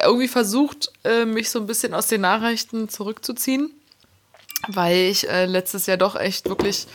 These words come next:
sehr, sehr viel am Handy gekluckt hab und sehr, sehr viel, äh, die ganze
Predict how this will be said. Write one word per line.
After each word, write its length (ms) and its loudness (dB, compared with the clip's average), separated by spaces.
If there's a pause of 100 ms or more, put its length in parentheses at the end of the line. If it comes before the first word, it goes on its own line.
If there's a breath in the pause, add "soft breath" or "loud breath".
(580 loud breath)
sehr, 360 6
sehr 180 8
viel 260 4
am 120 4
Handy 220 2
gekluckt 440 -4
hab 160 0
und 200 -4
sehr, 240 2
sehr 160 2
viel, 480 2
äh, 280 0
die 120 -4
ganze 560 -6